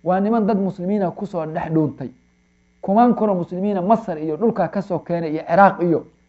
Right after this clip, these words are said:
dad masaakiin oo hugun raac ah oo muslimiina loogu sheekeeyey diinta Ilaahan lagu dhaqmin. Amiirka muslimiinta Uthmaan bin Affan cadaalad maaha.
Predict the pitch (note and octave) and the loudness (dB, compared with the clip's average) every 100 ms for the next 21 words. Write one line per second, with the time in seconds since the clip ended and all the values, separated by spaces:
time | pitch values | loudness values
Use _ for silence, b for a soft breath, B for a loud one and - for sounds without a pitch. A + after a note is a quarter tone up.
0 | _ _ _ _ _ - A3+ G#3 F#3+ G3+ | _ _ _ _ _ 0 2 2 0 0
1 | E3+ - G#3+ G3 E3 F#3 F#3+ F3 G#3+ - | 0 0 0 2 4 4 4 6 6 6
2 | D3+ D3+ - _ _ _ _ - G#3 F#3+ | 2 -8 -14 _ _ _ _ 4 4 4
3 | F#3 G3+ G#3+ G3 F#3+ G#3+ - G3 F#3 G3 | 2 4 6 8 8 8 6 2 2 2
4 | F#3 G3 G#3 G3+ G3+ F3+ F#3 G#3 G3+ F#3+ | 4 4 2 4 4 4 2 4 4 4
5 | F3+ - _ _ _ _ _ _ - F3+ | 0 -6 _ _ _ _ _ _ -2 2
6 | A3+ G#3 G3+ G3 G3 G#3+ G3 F#3 F3+ G#3 | 4 4 0 -2 -2 -2 -2 -4 -4 0
7 | A3 G3 F#3+ F#3 F3 G3 - F#3+ F3 G#3 | 0 0 -4 -6 -2 -2 -2 -2 6 8
8 | A3 F#3 G#3 G3 D3 - | 8 6 6 6 4 0